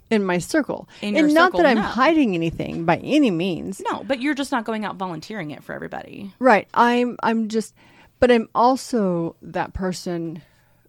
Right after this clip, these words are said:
Speaker 1: who, if it, if there's P D A or if there's too much talk or whatever, it, then people start giving me that unwanted center of attention kind of feel.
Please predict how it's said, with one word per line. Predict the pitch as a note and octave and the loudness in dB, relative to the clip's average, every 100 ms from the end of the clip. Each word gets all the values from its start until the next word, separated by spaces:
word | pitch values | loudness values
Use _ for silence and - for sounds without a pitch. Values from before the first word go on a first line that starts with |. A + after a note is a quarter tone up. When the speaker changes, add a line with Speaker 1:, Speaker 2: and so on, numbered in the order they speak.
| _ - - - | _ -20 -20 -2
Speaker 1:
who, | G#3+ G3 F3+ E3+ _ _ _ _ _ _ _ _ _ _ _ _ _ _ | 2 2 0 -4 _ _ _ _ _ _ _ _ _ _ _ _ _ _
if | G#3 G3 | -2 0
it, | G3 - | -2 -2
if | G3 | -2
there's | E3+ F3+ | 0 -2
P | F3+ G3 F#3+ | -2 -4 -2
D | F3+ D#3+ | 0 -2
A | D3 - F3 E3 - _ | -4 -10 -14 -16 -20 _
or | F#3 F#3 | 0 2
if | F3 | 2
there's | F3+ E3+ | -2 -4
too | - A3 | -4 -2
much | G3+ F3+ - | 0 -2 -8
talk | - F3+ E3 D#3 - _ | -4 0 0 -4 -14 _
or | - F3+ | -2 0
whatever, | F3+ F3+ G#3+ F3+ E3 D#3+ - - - _ _ _ | 2 4 4 4 0 -2 -14 -20 -20 _ _ _
it, | G#3+ G#3+ - - A3 _ _ _ _ _ _ _ _ _ _ _ _ _ - | 0 0 -2 -10 -14 _ _ _ _ _ _ _ _ _ _ _ _ _ -2
then | G3+ G#3+ | 0 2
people | A3 A3+ A3 | 2 2 2
start | - A3 G3 | 4 4 4
giving | G#3 G3 G3+ | 2 2 0
me | F#3+ F3+ | -2 -2
that | E3+ D#3 - - | 0 -2 -4 -8
unwanted | F#3 F#3+ F3+ F3+ - F3+ E3 - - _ - _ _ _ _ _ | -4 -4 -4 -6 -6 -6 -6 -10 -20 _ -20 _ _ _ _ _
center | - - G#3 | -10 -2 0
of | F#3+ | 0
attention | F3+ G3 F3+ F#3 | 0 -2 -4 -6
kind | E3+ F3+ F3 | -6 -4 -4
of | E3 | -4
feel. | - F3+ F#3 A3 | -2 0 0 -2